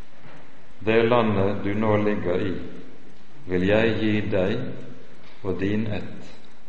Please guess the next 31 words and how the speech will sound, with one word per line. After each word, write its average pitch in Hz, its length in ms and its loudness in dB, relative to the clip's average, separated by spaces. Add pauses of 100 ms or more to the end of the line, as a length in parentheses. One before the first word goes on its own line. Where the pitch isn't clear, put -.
(1160)
Din 113 200 6
ett 113 280 2
skal 113 300 2
bli 113 160 4
som 110 240 0
støvet 110 640 0
på 107 80 2
jorden. 98 400 0 (1120)
Du 107 260 2
skal 123 300 2
utbre 110 480 2
deg 95 180 2
mot 92 220 0
vest - 480 0
og 113 80 -2
mot 120 180 0
øst, - 440 0
mot 98 180 0
nord 120 440 2
og 123 100 2
mot 123 180 0
sør. 82 320 0 (1400)
Og - 120 -2
i 107 160 4
deg 92 360 2 (1080)
og 92 140 2
i 92 40 4
din 101 340 0
ett - 560 -2 (360)
skal 92 280 0 (120)
alle 123 380 2